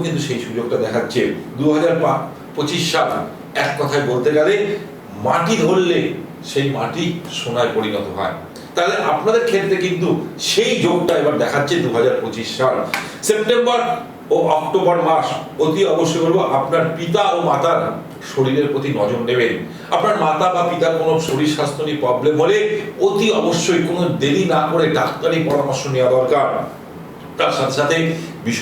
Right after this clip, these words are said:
রাশি বা লগ্নের জাতকদের বলবো, আর্গুমেন্ট থেকে দূরে থাকুন। চট জলদি ইরিটেট হয়ে যাবেন বা চট জলদি কোনো ডিসিশন আপনারা কিন্তু নেবেন না, তাহলে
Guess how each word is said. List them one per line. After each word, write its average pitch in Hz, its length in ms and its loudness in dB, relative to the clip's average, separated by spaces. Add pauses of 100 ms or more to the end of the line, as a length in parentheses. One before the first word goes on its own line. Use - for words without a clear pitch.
(140)
রাশি 151 320 0
বা 170 140 4
লগ্নের 147 300 0
জাতকদের 147 440 2
বলবো, 156 240 4 (600)
আর্গুমেন্ট 202 540 2
থেকে 185 200 2
দূরে 175 260 2
থাকুন। 180 300 4 (540)
চট 226 180 4 (140)
জলদি 220 340 2 (320)
ইরিটেট 208 400 2
হয়ে 190 200 4
যাবেন 190 240 2 (280)
বা 175 80 2 (160)
চট 226 160 4 (120)
জলদি 214 240 2 (100)
কোনো 185 140 2 (140)
ডিসিশন 165 400 0 (120)
আপনারা 139 320 -2
কিন্তু 139 200 -4 (140)
নেবেন 151 340 4
না, 196 60 2 (400)
তাহলে 139 280 2